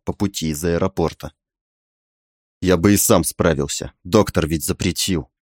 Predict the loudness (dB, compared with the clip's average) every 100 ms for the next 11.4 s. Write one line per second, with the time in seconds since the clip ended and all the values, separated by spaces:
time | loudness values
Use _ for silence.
0 | _ _ _ _ _ _ _ _ _ _
1 | 0 2 2 2 4 4 2 -8 -20 _
2 | -2 0 4 2 2 2 2 4 4 4
3 | 2 0 0 0 -2 0 0 0 0 0
4 | -2 -14 -16 _ _ _ _ _ _ _
5 | 0 2 6 8 8 6 4 4 2 0
6 | 2 4 2 2 0 -2 0 2 2 2
7 | 2 -2 _ _ _ _ _ _ -8 2
8 | 4 6 4 2 0 0 2 2 2 0
9 | 0 0 0 2 2 0 -6 -10 -14 -14
10 | -2 0 2 2 2 0 0 0 0 0
11 | 0 -2 -8